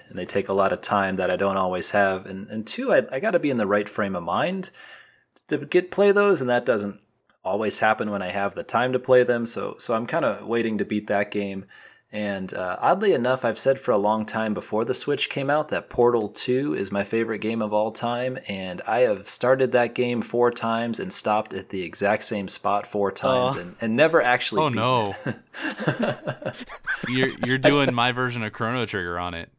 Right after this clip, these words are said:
Speaker 1: Yeah. I, I did beat the co-op with a friend in that game, but I never beat the single-player campaign all the way.
Speaker 3: Oh, that's, that's, that's so sad. Um,
Speaker 1: I know. <laughs>
Speaker 3: yeah, I mean, for,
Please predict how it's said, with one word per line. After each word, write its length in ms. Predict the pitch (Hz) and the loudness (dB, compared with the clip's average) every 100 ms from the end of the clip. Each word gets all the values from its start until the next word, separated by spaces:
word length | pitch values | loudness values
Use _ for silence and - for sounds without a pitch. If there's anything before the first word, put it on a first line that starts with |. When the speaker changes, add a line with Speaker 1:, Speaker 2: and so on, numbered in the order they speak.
| _ | _
Speaker 1:
Yeah. 420 | 113 110 98 - - | 2 2 2 -4 -2
I, 140 | 127 135 | 0 2
I 60 | |
did 220 | 147 302 311 | 0 0 0
beat 160 | 233 | -2
the 80 | 120 | -2
co-op 500 | - - 170 110 92 | -2 2 4 4 2
with 140 | 101 98 | -4 -6
a 40 | |
friend 500 | - 110 95 87 90 - | -6 -4 -4 -6 -10 -8
in 120 | 95 | -6
that 200 | 92 87 | -4 -4
game, 260 | 95 90 90 | -4 -4 -2
but 100 | 95 | 0
I 40 | |
never 240 | 117 139 | 2 2
beat 220 | 131 117 113 | 2 2 0
the 80 | |
single-player 600 | 92 107 95 - 98 85 80 | -2 0 -2 -2 -2 -2 -4
campaign 480 | 90 82 - 85 | -8 -8 -8 -10
all 180 | - - | -8 -10
the 100 | - | -12
way. 280 | - - - - _ _ _ | -14 -12 -12 -16 _ _ _
Speaker 3:
Oh, 160 | - - | -10 -6
that's, 460 | 95 113 - - - _ _ _ _ _ _ | -6 -6 -8 -8 -16 _ _ _ _ _ _
that's, 220 | 104 107 | -6 -6
that's 180 | - 120 | -8 -10
so 120 | - | -6
sad. 380 | 151 - 135 90 - _ - | -6 -4 -4 -6 -14 _ -12
Um, 320 | - 107 107 104 | -4 -2 0 0
Speaker 1:
I 100 | - | -2
know. 1300 | - 131 - 151 - - - - - 170 - - | -4 -8 -4 -4 -4 0 2 2 0 0 -2 -6
<laughs> 40 | - | 0
Speaker 3:
yeah, 320 | 160 120 165 | 2 2 0
I 40 | |
mean, 140 | 170 165 | 0 -6
for, 480 | - 214 170 - | -4 -2 -2 -6